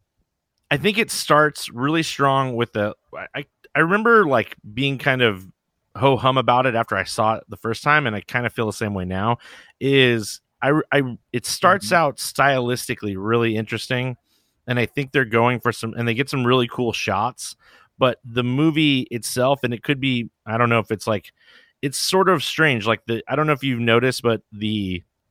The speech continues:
Speaker 1: I don't, and I don't know, sometimes Blu-rays are different because, with, than, like, stuff that you stream or whatever, but when I rented it,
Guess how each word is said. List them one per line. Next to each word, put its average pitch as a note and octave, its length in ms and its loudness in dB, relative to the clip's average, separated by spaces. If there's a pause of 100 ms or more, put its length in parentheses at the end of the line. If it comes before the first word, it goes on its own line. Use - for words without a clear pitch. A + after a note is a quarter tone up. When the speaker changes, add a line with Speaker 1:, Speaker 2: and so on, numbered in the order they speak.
Speaker 1:
I C#3 60 2
don't, C#3+ 100 4
and C3 100 2
I B2 80 4
don't C3+ 180 4
know, B2 200 4
sometimes C#3 360 -2
Blu-rays A#2+ 440 2
are G#2+ 40 0
different A#2 440 -4 (100)
because, G#2+ 260 -8 (100)
with, G#2 200 -4
than, G2+ 200 -2
like, F#2 300 -6 (320)
stuff - 200 -2
that - 180 -10
you G2 80 -8
stream A#2+ 380 -2
or C3 80 -2
whatever, C3+ 300 2
but G2+ 300 0 (320)
when B2 120 -2
I C#3 80 2
rented C#3 340 2
it, A2+ 200 2